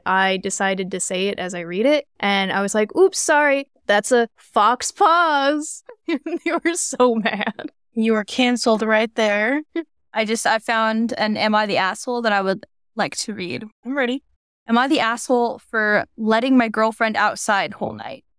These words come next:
Speaker 3: Am I the asshole for I'm think it's supposed to say leaving my girlfriend outside all night? I'm twenty-five, female, passionate about music, and since years, I'm organizing alternative rave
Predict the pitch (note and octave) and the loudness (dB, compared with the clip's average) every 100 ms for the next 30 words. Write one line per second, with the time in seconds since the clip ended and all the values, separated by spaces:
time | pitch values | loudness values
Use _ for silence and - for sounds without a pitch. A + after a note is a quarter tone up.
0 | - B3+ F4 F#4 D4+ D4 - D#4 D4+ - | -2 0 2 0 0 0 0 0 0 2
1 | B3 A#3 A3+ A3+ A3+ C#4+ C4+ C#4 - B3+ | 4 4 0 -2 0 2 4 2 2 -2
2 | A3+ B3 A3 G3 F#3+ A#3 G#3+ G3 G3+ G3 | -2 0 0 0 0 2 2 0 -2 -2
3 | F#3+ G3+ - F3+ F3+ - G#3 F#3 D#3 - | -2 -2 -2 -2 -2 -4 -2 -2 -2 -6
4 | G3 E3+ D3+ - _ _ - B3+ C4 D#4+ | -6 -6 -10 -12 _ _ -4 -2 0 -2
5 | G4+ - C4 B3 D#4+ G#3 G3+ G3+ - _ | -8 -6 -2 -2 0 0 0 -4 -8 _
6 | - G3 F3+ F#3 A3 - C#4+ D#4+ E4+ D4+ | -8 -2 0 0 -2 -2 -2 -2 -2 2
7 | D#4+ B3 A#3 A3 G#3+ F3+ - - A#3+ - | 2 2 0 0 -2 -4 -4 -2 -2 0
8 | E4+ F4 A3 G3+ B3+ F#3+ F#3+ - A3 A3 | -2 -2 -2 2 2 2 -4 -6 -4 -2
9 | - B3+ C4+ C#4 C#4 C4+ C#4+ A3+ A3 - | 0 0 2 0 0 -2 0 0 -2 -2
10 | B3 B3 B3+ A3+ G3 G3+ G3+ | -2 0 0 0 0 2 0